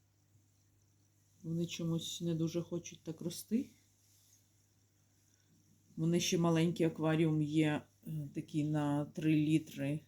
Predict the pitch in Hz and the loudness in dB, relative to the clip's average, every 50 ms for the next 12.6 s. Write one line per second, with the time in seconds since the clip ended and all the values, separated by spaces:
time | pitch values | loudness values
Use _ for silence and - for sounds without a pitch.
0 | _ _ _ _ _ _ - 143 139 - 123 151 151 147 - 147 139 151 156 151 | _ _ _ _ _ _ -8 -6 -4 0 2 2 2 0 -2 -4 -2 0 2 2
1 | 147 143 147 135 151 147 - 151 156 151 - - 147 143 143 143 151 147 143 143 | 2 0 0 -2 -4 -4 -4 -4 -4 -4 -2 0 0 0 0 0 0 2 2 2
2 | 143 147 - - _ _ _ _ _ _ - 151 - 185 214 247 - - - 254 | 2 0 -4 -10 _ _ _ _ _ _ -10 -8 -4 -2 -2 -2 -2 -2 -2 -2
3 | 269 285 - _ _ _ _ _ _ _ _ 220 208 208 208 202 202 202 214 214 | -2 -2 -6 _ _ _ _ _ _ _ _ 2 4 4 4 6 6 4 4 2
4 | 226 247 240 - _ _ _ _ _ _ _ _ _ _ _ _ _ _ _ _ | 0 -4 -4 -4 _ _ _ _ _ _ _ _ _ _ _ _ _ _ _ _
5 | _ - - 175 175 175 170 - - 156 160 165 165 165 170 175 170 - - 160 | _ -10 -6 -4 -4 -4 -4 -6 -4 -2 0 2 2 2 2 0 0 -2 -2 -2
6 | 160 160 170 170 160 151 156 156 - - - _ _ - - - 175 190 185 170 | -2 0 2 2 2 2 0 -2 -2 -6 -12 _ _ -14 -8 -2 0 2 2 2
7 | - - - _ _ _ _ _ _ _ _ _ _ _ _ _ _ _ _ _ | 0 -4 -10 _ _ _ _ _ _ _ _ _ _ _ _ _ _ _ _ _
8 | _ _ _ _ - _ _ _ 175 156 160 160 160 170 160 156 156 156 156 160 | _ _ _ _ -20 _ _ _ 0 2 2 4 6 6 6 6 6 6 4 2
9 | 165 - 175 170 185 226 294 330 - - - 254 240 233 220 220 - - 208 180 | 2 0 -2 0 2 2 2 2 -2 -6 -2 0 2 2 2 0 -2 -4 0 0
10 | 170 165 - - - 156 151 147 156 151 165 165 - - 185 214 226 - 254 220 | 0 0 -2 -4 -6 -4 0 2 2 2 0 -4 -6 -4 -4 -4 -2 0 4 6
11 | 208 208 185 175 170 170 165 165 165 160 - - - 160 165 165 160 143 - - | 6 6 6 4 4 2 2 2 0 -2 -6 -4 -2 -2 0 0 0 -2 -2 -4
12 | - 156 147 147 - 156 160 185 196 247 247 247 | -4 -4 -4 -2 -2 -2 -2 0 0 0 -2 -2